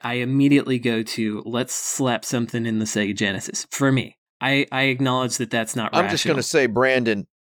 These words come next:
Speaker 2: you gotta come over here sometime, ugh, and, uh, check out my seventy-seven inch oled with my Analog Mega S G and, uh,
Speaker 1: N-,
Speaker 2: the
Speaker 1: I'll
Speaker 2: nice
Speaker 1: take a
Speaker 2: flash
Speaker 1: look at that.
Speaker 2: cartridge. And, uh,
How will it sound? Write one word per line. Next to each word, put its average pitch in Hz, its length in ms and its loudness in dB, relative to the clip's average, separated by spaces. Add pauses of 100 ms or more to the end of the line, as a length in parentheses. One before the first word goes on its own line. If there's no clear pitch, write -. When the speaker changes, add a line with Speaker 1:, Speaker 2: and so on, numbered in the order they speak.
Speaker 2:
you 143 200 0
gotta 156 260 2
come 156 280 0
over 110 240 2
here 123 240 0
sometime, 95 640 -2
ugh, 95 440 -6 (280)
and, 113 320 -2
uh, 104 260 2 (280)
check 160 220 0
out 131 140 2
my 113 80 -4
seventy-seven 113 720 0
inch 107 180 0
oled 104 300 4
with 95 120 -2
my 98 120 -2
Analog 101 340 -2
Mega 101 280 0
S 95 200 0
G 92 300 -6
and, 92 120 -6
uh, 87 40 -6
Speaker 1:
N-, 113 120 -2
Speaker 2:
the 110 100 -4 (100)
Speaker 1:
I'll - 40 -8
Speaker 2:
nice 117 200 0
Speaker 1:
take 196 120 2
a 101 40 4
Speaker 2:
flash 98 160 0
Speaker 1:
look - 80 -2
at - 40 2
that. 101 60 4
Speaker 2:
cartridge. 98 260 -4 (440)
And, 95 340 -2
uh, 87 520 0